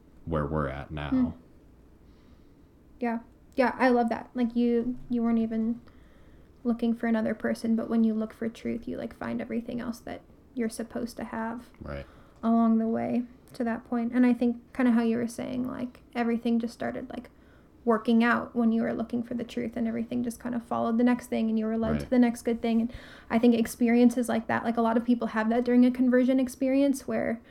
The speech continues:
Speaker 2: that experience really prepares you for all of the times when, like, things aren't really rolling
Speaker 1: Right.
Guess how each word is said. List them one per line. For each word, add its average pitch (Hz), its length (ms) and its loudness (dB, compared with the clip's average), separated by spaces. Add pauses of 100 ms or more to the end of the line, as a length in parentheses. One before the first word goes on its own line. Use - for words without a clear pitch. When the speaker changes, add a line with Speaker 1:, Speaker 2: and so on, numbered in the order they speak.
(340)
Speaker 2:
that 226 400 4 (120)
experience 247 880 2 (140)
really 233 280 2
prepares 226 560 0
you 233 120 2
for 233 180 -4
all 233 160 0
of 233 80 0
the 226 80 -2
times 220 340 -4
when, 226 140 0
like, 226 180 -6
things 233 220 0
aren't 220 260 -6
really - 400 -10 (120)
rolling 247 580 -6 (140)
Speaker 1:
Right. - 320 -6